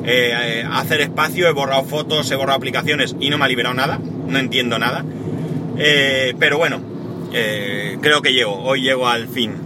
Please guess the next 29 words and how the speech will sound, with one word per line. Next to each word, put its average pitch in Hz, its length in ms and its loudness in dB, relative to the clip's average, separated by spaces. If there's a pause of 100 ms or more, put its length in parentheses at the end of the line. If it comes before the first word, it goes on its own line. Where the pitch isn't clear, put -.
(180)
o 110 100 -2
al 107 100 0
menos 143 280 0
ayer 143 220 2
llegaba 135 320 2
a 131 40 2
este 131 200 -4
punto 143 320 -2
más 139 160 0
o 135 60 -6
menos 135 160 -2
cuando 120 180 -4
se 120 120 -2
cortó. 101 340 -4 (580)
No 135 180 2
me 135 80 0
la 120 100 2
juego 110 220 -2
más. 82 300 -6 (280)
Que 156 120 2
tengáis 190 260 4
un 214 180 -2
grandísimo 160 680 0
fin 127 180 -4
de 120 80 0
semana, 143 400 2
grandísimo 127 600 -2
de 110 80 0
verdad. 147 340 2